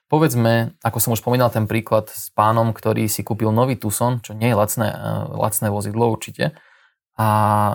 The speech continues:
pravdepodobne určite stálo nad dvadsať tisíc eur, povedzme, a to už, e,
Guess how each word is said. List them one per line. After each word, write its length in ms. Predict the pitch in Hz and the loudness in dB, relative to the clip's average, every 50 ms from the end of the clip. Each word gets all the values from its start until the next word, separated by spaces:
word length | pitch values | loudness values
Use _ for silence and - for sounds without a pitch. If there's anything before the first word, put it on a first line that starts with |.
| - - - - - | -4 -10 -12 -4 0
pravdepodobne 720 | 113 113 113 113 110 104 - 110 101 110 107 107 101 101 | 2 2 2 2 2 0 0 0 0 0 0 0 -2 -2
určite 380 | 117 120 - - 110 - 110 101 | -2 -4 -4 -4 -4 -2 0 -2
stálo 320 | - - 104 107 107 107 | 0 2 2 4 4 2
nad 140 | 107 107 107 110 | 2 2 0 0
dvadsať 300 | 101 107 107 - - 104 | 0 0 0 -2 -2 -8
tisíc 240 | - 107 - 107 107 | -8 -8 -8 -6 -4
eur, 160 | 104 104 107 | -2 -2 -2
povedzme, 400 | 107 - 107 104 110 104 110 113 | 0 0 0 0 0 2 2 2
a 80 | 104 107 | 2 2
to 220 | - 110 107 107 | 0 0 -2 -2
už, 260 | 101 - - - - | -2 -6 -10 -8 -4
e, 40 | 107 | -2